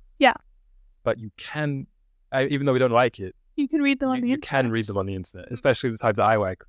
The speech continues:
Speaker 2: Shakespeare, like classics. You can buy them for free. And the internet, it's like, what do you really need that for? I, th-, I think that,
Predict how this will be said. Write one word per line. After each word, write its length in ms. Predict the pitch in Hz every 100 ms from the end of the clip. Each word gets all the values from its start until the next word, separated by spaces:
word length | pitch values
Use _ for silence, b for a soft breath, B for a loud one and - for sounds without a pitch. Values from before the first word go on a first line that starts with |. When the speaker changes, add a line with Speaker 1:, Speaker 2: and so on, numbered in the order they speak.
| - - _
Speaker 2:
Shakespeare, 460 | - 110 - 104 98
like 140 | 107 -
classics. 720 | 120 107 98 85 - - - - - - - 120
You 60 |
can 100 | 110
buy 120 | 110 107
them 120 | 98
for 100 | 95
free. 440 | - 117 104 90 _ _ - _ _ _ _ _ _ _ _ _ _ _ -
And 160 | 117 127
the 40 |
internet, 520 | 131 147 - 160 151
it's 100 | -
like, 120 | 127 107
what 120 | 143 180
do 60 |
you 120 | 165
really 200 | 135 117
need 280 | 107 104 107
that 200 | 95 71
for? 320 | - 82 - _ _ _ _ _ _ _ _ _ _ _ _ _ _
I, 60 | 107
th-, 120 | - 147
I 80 |
think 300 | - 202 208
that, 240 | 185 151